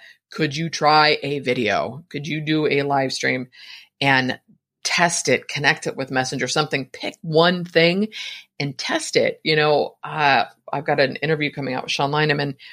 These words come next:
another behind the scenes guy. And he's like, "All it, everything is just testing. Everything is testing." This podcast,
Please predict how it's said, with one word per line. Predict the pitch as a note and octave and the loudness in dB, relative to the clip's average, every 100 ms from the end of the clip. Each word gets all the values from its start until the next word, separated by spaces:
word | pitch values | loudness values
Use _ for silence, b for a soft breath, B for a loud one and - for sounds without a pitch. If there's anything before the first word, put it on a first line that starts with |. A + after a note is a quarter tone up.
| B _ _ | B _ _
another | D#3+ D3+ | 0 2
behind | D3 D3 C#3+ | 4 2 0
the | |
scenes | - F3+ F3+ | -2 -2 0
guy. | D3+ | 0
And | C3+ | 0
he's | - | -2
like, | D#3+ D3 - _ _ _ | -2 -2 -6 _ _ _
"All | A3+ G#4 | 0 2
it, | G4 G#4+ | 0 -2
everything | - D#4+ G#4+ F4+ | 2 4 4 2
is | F3 C#3 | 0 -2
just | A#2 | -4
testing. | A2 G2 - - _ _ _ _ | -2 -4 -6 -12 _ _ _ _
Everything | - D4 C#4 C4+ C4 | -2 2 2 2 2
is | A#3 | 0
testing." | A#3 A3 - - - B B F3 - | 2 0 0 -4 -6 B B -20 -18
This | D3+ F#3 G3 G#3+ G#3+ - - _ | -4 2 2 0 -4 -10 -14 _
podcast, | - F#3+ G#3+ - - - - | 0 0 2 -4 -4 -8 -12